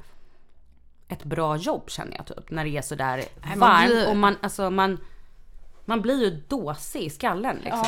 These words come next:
Speaker 2: Ja, mosig i pallet.
Speaker 1: Och, och så här, så ska man,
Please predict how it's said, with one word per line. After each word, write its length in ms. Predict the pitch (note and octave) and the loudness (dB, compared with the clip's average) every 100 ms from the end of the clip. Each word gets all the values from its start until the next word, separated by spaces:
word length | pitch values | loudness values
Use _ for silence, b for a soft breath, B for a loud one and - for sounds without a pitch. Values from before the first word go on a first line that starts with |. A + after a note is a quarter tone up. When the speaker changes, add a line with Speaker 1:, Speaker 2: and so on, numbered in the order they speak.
| A3+ | -2
Speaker 2:
Ja, 20 | G#3+ | -2
mosig 760 | A3 B3+ G#3 F3 - A#3 G#3 | -2 0 -2 -6 -4 -4 -4
i 100 | - | -6
pallet. 840 | G3+ - B3 A3+ B2+ - - - - D3 B B B - - | -4 2 2 2 -4 -6 -12 -14 -14 -18 B B B -18 -8
Speaker 1:
Och, 260 | G3+ G3+ F#3+ | -8 -6 -4
och 180 | F#3+ F#3+ | -2 -2
så 120 | G#3 | 2
här, 220 | E3+ E3+ | 2 2
så 160 | D#3+ F3+ | -4 -10
ska 160 | - | -6
man, 300 | G3+ F#3+ F#3+ | -2 0 -2